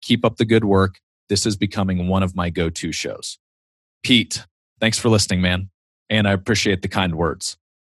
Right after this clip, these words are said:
I'll do my very best to make sure the show stays one of your go-tos. And if you have any ideas on guests or content that could bring more value to advisors just like yourself,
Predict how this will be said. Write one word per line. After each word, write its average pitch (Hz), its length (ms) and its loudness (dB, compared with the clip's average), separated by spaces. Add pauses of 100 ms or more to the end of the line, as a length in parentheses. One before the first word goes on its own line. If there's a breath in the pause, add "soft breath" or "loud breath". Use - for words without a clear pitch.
(120)
I'll 107 80 4
do 113 160 2
my 110 200 4
very 107 380 2
best 110 380 2
to 117 60 -2
make 104 180 0
sure - 180 0
the 92 60 0
show 101 200 0
stays 110 380 2
one 110 120 2
of 107 40 4
your 107 120 2
go-tos. 107 600 2 (320)
And 95 400 -2
if 101 160 -8
you 98 80 -2
have 113 300 2
any 131 140 2
ideas 123 520 2
on 92 220 -4
guests 110 420 0
or 90 80 -4
content 120 680 0
that - 120 -10
could 87 200 -4
bring 92 260 -2
more 104 200 2
value 101 300 2
to 101 140 -4
advisors 90 400 -2
just - 220 -6
like 92 160 -2
yourself, 98 340 -2